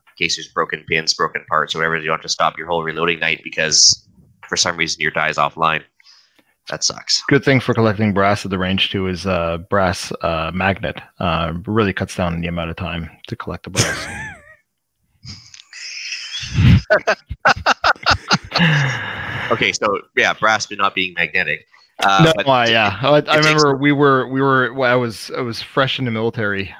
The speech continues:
Speaker 2: um, and we were at the range. And when you're in the military, you have to collect your brass. Um, and the instructors were leading some of my comrades to believe that they had magnets to pick up the brass, and I was just shaking my head. I was like, "Come on, guys,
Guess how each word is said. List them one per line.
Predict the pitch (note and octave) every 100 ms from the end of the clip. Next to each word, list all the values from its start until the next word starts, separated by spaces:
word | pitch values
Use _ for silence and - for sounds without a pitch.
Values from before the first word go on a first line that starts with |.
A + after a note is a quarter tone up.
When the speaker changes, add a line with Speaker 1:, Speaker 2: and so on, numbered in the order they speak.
| -
Speaker 2:
um, | G#2+ G2 F#2+
and | G2+ G2+
we |
were | G#2 G#2
at | G2+
the | G2
range. | G2+ G2 G2+
And | G2 F#2+ -
when | A2 G#2+
you're | G2+
in |
the | G2
military, | F#2+ F#2+ F#2+
you |
have | F2+ F#2
to |
collect | - F#2+ F#2
your | F#2
brass. | F#2+ F#2+ F2 - - -
Um, | G2+ F#2 F2+ F2 F2+
and | - G2+ F#2+
the | F#2+
instructors | F2+ - A2+ - G#2+ F#2+
were | F2+ F#2+
leading | F#2 G2+ F#2+ F#2
some | F#2 -
of | G2+
my | F#2+ F2
comrades | - G2+ G2 F2+ -
to | G2
believe | G2 F#2+
that | F#2 F2+
they | F#2+
had | F2 F#2 F2+
magnets | F#2 F#2+ F#2+ -
to | -
pick | G2+ F#2+
up |
the | G2
brass, | F2+ F#2+ F2+ -
and | F#2
I |
was | F2+
just | F2 -
shaking | - G2+ F2+
my |
head. | F2 F2+
I | F2+
was | E2+
like, | E2+
"Come | - F#2+
on, | D#2+ D#2+
guys, | D2+ D#2+ A2 -